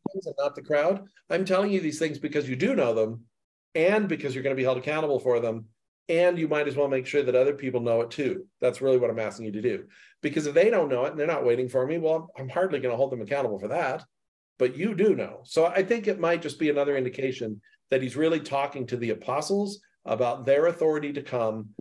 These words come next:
about their management and leadership of the flock, about their overseeing of the flock and the teachings that come with that, and that they need to be always waiting for Jesus. And it's even, they'll be, in a sense, again, I have questions about what this looks like in reality, uh, but I think it's true, regardless of what it looks like,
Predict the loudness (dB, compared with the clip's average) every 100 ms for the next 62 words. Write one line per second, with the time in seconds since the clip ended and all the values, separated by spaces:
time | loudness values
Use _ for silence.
0 | _ -4 2 2 2 0 2 0 0 -2
1 | -4 -2 0 0 -2 -4 -4 -2 2 2
2 | 2 -6 _ _ -4 -2 0 -2 2 2
3 | 2 -2 -2 -2 0 -2 -2 0 2 0
4 | -4 -6 -6 -6 -6 -4 -6 -8 -8 -4
5 | -4 -2 -2 -4 -8 -20 _ -6 0 0
6 | 0 0 2 2 -2 0 2 2 2 2
7 | 0 -4 -6 -4 -2 -4 -4 -14 _ _
8 | -6 -4 -4 -6 -4 -2 -2 2 0 2
9 | -4 -6 -4 -4 0 0 0 -4 -14 -20
10 | _ _ -14 -4 -2 0 -2 0 -2 -2
11 | -2 -2 -2 -6 -2 -2 0 -2 -2 -4
12 | 0 2 2 0 -2 -8 _ _ -12 -12
13 | -10 0 2 2 -6 -10 0 2 2 2
14 | 2 2 2 -4 -2 -4 -2 -4